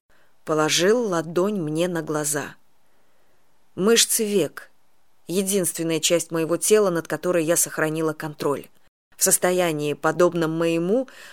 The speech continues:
моторные функции век и зрения обычно сохраняются, но видеть к тому времени я уже перестала. От попыток привлечь внимание окружающих движением век давным-давно отказалась.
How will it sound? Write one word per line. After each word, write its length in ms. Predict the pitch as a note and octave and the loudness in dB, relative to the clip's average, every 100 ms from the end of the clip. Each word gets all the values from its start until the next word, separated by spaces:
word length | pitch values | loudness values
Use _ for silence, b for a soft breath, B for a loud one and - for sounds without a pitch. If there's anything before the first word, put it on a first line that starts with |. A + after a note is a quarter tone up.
| - | -4
моторные 580 | F#3 G3 F#3 F3 E3 E3 | -2 2 2 2 0 -2
функции 540 | - F#3 E3+ F3 E3+ | -2 -4 -2 0 0
век 320 | D#3+ A3 A3 | 4 2 2
и 40 | E3 | -2
зрения 540 | D#3 E3 G#3+ G#3 E3+ | 0 2 2 2 -2
обычно 400 | D#3 E3+ - E3+ | -2 0 0 0
сохраняются, 960 | D#3 - E3 E3 F#3 E3 D3 - A#2+ - B B B B B - | -2 -2 -2 -2 0 -2 -2 -4 -4 -8 B B B B B -6
но 220 | F#3 F#3+ | 2 2
видеть 360 | E3+ A#3 A3 - | 4 0 0 -4
к 60 | |
тому 240 | F3 E3 E3 | -4 -2 -2
времени 340 | F3 G3 E3 | 0 0 -2
я 220 | D3 F3 | -2 -2
уже 180 | D#3+ D#3+ | -2 -4
перестала. 720 | D#3+ D#3+ D#3+ - F#3+ D3 C#3+ B B B - | -4 -4 -4 0 0 0 -4 B B B -8
От 140 | F#3 | -2
попыток 400 | - D#3+ E3+ D#3 | 0 2 2 0
привлечь 440 | E3+ E3 D#3+ D#3+ - | 0 0 0 0 -2
внимание 400 | E3 E3 E3+ D#3 | -2 0 -2 -4
окружающих 760 | - D#3 F3 F3 D3+ - D#3+ | -4 -2 0 0 0 -2 -4
движением 720 | D3+ E3 D#3 F3+ F#3 E3+ E3 | -4 -2 0 0 0 -2 -4
век 320 | D#3 G3 A3 F3+ | 0 2 2 0
давным-давно 880 | D#3+ D3+ D#3+ F#3 F#3 D#3+ D3 D#3 D#3+ | -2 -2 -4 -4 -2 -4 -4 -6 -8
отказалась. 760 | - D3 D3 A#2 G2 - - | -8 -10 -6 -6 -6 -8 -10